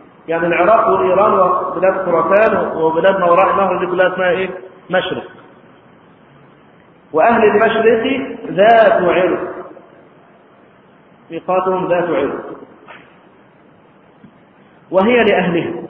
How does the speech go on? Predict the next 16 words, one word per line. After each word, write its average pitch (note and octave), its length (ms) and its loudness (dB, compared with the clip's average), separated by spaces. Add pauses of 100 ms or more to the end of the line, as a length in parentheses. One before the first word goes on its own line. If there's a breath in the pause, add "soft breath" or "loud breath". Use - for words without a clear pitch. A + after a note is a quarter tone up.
(120)
يعني، D#3+ 280 -8
هذا F#3+ 100 -2
المواقيت E3+ 360 -2
لأهلها D3+ 460 -6 (300)
اللي D3+ 100 -6
هم E3+ 100 -4
المذكورين، E3 600 -2
أهل D#3 200 -2
مصر، E3+ 420 -2
أهل D3+ 220 -8
المغرب، D#3+ 560 -4 (100)
أهل C#3+ 200 -8
المدينة، D#3+ 640 -4
أهل F3+ 200 -4
هذه F3+ 220 -4
الأماكن. D#3 460 -6